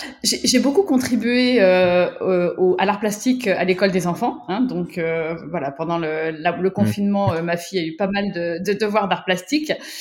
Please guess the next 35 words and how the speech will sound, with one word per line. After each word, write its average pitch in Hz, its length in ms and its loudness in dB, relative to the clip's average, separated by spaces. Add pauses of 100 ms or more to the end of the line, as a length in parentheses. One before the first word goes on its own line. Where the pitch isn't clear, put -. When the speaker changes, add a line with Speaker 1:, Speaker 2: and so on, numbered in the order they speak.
(400)
Speaker 1:
Euh, 160 160 -2
bien 190 160 0
évidemment, 202 560 2
c'est 196 260 -2
un 180 100 0
peu 180 160 -2
moi 196 220 0
qui 202 220 -6
ai 180 100 -2
terminé 185 380 0
ça 185 160 -4
le 180 60 -4
soir 190 280 -4
en 165 80 0
rentrant 170 300 -4
du 180 120 -4
travail. 185 520 0
J'ai 202 160 -2
quand 208 100 0
même 240 80 2
eu 233 60 0
dix-neuf 202 360 0
de 190 80 4
moyenne, 185 520 0
donc 196 120 -2
<laughs> - 0 -
j'étais - 340 -6
très 240 280 0
contente. 254 640 4 (1400)
Speaker 2:
<laughs> - 540 -10
En 165 80 6
quelle 151 180 6
classe ? 180 340 2 (220)
Speaker 1:
<laughs> 392 60 6 (1080)
Euh, 233 40 12